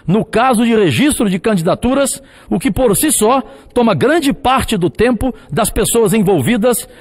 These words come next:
nas eleições dentro dos tribunais eleitorais. Em hipótese alguma, pretendemos desmerecer ou diminuir a Justiça Eleitoral, pois nessa eu acredito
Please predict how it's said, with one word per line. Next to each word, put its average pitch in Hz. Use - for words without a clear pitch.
nas 185
eleições 214
dentro 208
dos 180
tribunais 202
eleitorais. 220
Em 277
hipótese 320
alguma, 175
pretendemos 220
desmerecer 208
ou 254
diminuir 208
a 196
Justiça 240
Eleitoral, 254
pois 175
nessa 160
eu 196
acredito 196